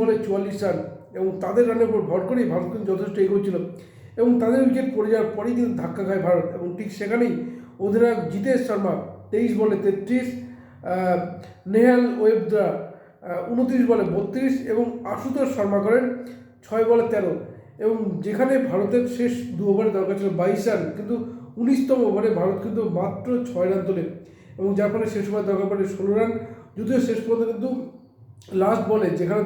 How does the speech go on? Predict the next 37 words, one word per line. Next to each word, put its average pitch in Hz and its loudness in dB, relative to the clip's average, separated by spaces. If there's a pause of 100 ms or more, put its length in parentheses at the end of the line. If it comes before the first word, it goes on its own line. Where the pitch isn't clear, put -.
দরকার 196 2
ছিল 214 -4 (140)
চার 202 2
রানের, 220 0 (380)
ঠিক 247 0
সেখানে 226 0
ভারত 190 0
কিন্তু 214 -4 (140)
পায় 208 0 (100)
মাত্র 208 -2 (140)
দু - -4
রান। 180 2 (400)
কিন্তু 202 -6 (100)
পাকিস্তানের 254 2
উইকেট 214 -4
কিপার 214 -2 (160)
আকবর 185 -2
আলী 202 -2 (500)
রান 185 2
আউট 247 4
করতে 233 -4
গিয়ে 233 0
বল 185 2
থ্রো 208 -4
করেন, 226 0
যার 190 -2
ফলে 208 -2 (160)
আরও 202 0
একটি 226 -2
রান 202 2
পায় 226 0 (320)
এবং 180 -8 (120)
খেলা 214 0 (140)
পৌঁছে 208 -6
যায় 214 2
সুপার 202 -2
ওভারে। 165 2